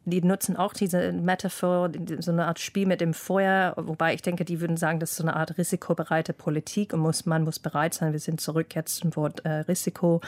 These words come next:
Und, ähm, man benutzt auch oft, äh, die Tage in den Medien diese Pokersprache, also wer wird zuerst, ähm, sein wahres Gesicht zeigen.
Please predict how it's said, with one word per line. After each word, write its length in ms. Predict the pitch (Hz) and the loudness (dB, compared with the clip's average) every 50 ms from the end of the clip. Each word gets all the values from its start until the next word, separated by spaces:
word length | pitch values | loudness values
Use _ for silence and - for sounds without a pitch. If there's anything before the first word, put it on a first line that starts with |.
| - - - - - - - - | -8 -12 -10 -10 -10 -12 -10 -4
Und, 320 | - - 170 170 165 - - | 0 2 4 4 4 2 0
ähm, 360 | - 165 160 156 160 151 - | 2 2 2 2 2 0 2
man 200 | 160 170 170 165 | 2 4 4 4
benutzt 360 | 170 170 175 170 - - - | 4 4 4 2 2 0 -2
auch 300 | 170 160 - - - - | -4 -4 -6 -6 -6 -6
oft, 420 | 165 156 - - - - - - | -4 -4 -4 -10 -12 -10 -4 -2
äh, 120 | 160 160 160 | 0 0 0
die 160 | - 165 165 | 0 -4 -4
Tage 500 | - - 165 160 156 165 160 160 160 156 - | 0 2 2 2 2 4 2 2 2 2 2
in 100 | - 165 | 2 0
den 100 | 160 160 | 0 2
Medien 340 | 160 165 165 - 160 156 160 | 2 2 2 2 0 0 0
diese 380 | 160 160 156 160 156 156 151 - - | -2 -2 0 0 0 0 -2 -4 -6
Pokersprache, 1400 | - - 190 185 180 - - 170 151 151 147 147 - - - - - 156 151 147 143 - - 147 143 147 - - | -2 0 0 0 0 -2 -4 -2 -2 -2 -2 -4 -6 -8 -10 -8 -4 0 0 0 0 -2 -4 -6 -6 -4 -4 -2
also 240 | 160 156 156 156 151 | 0 0 0 2 4
wer 240 | 170 160 165 160 160 | 4 4 4 4 4
wird 200 | 160 160 160 - | 2 2 2 0
zuerst, 760 | - - 165 - 160 160 156 156 - - - - - - 277 | -2 -2 0 0 0 0 0 0 -2 -4 -6 -6 -8 -8 -6
ähm, 440 | 208 165 165 156 156 156 156 156 156 - | -4 -2 -2 -2 0 -2 -2 -2 -4 -4
sein 280 | - - 170 165 160 156 | -2 2 4 4 4 4
wahres 280 | 160 160 165 165 - - | 4 4 2 0 -2 -2
Gesicht 380 | 170 160 - 180 - - - | -4 -2 -2 -2 -2 -2 -4
zeigen. 440 | - - 165 156 151 147 151 147 | -2 0 0 0 0 0 -2 -4